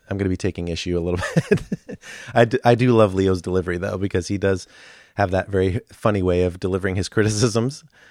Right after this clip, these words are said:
But he says, "I've been very critical of the choices the government makes in extant. I could not figure out if they were incompetent or evil.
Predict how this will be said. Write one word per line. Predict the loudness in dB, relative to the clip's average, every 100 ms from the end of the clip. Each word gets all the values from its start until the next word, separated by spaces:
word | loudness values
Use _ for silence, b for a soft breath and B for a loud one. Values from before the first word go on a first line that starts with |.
| b b
But | -2 -2
he |
says, | 2 0 0 -2
"I've | -2 0
been | 0
very | 2 0
critical | 2 0 2 0
of | 0
the | -2
choices | 0 2 0 -4 -4
the |
government | 0 0 0 -4 -6
makes | -4 -4 -4 -10
in | -10
extant. | -10 -10 -8 -8 -8 -18 -14
I | -10
could | -4
not | -2 -2 -4
figure | -2 2
out | 2 2
if | -2
they | -2
were | -2
incompetent | -4 -8 -6 -6 -4 -6 -4
or | -4
evil. | -4 -6 -8 -14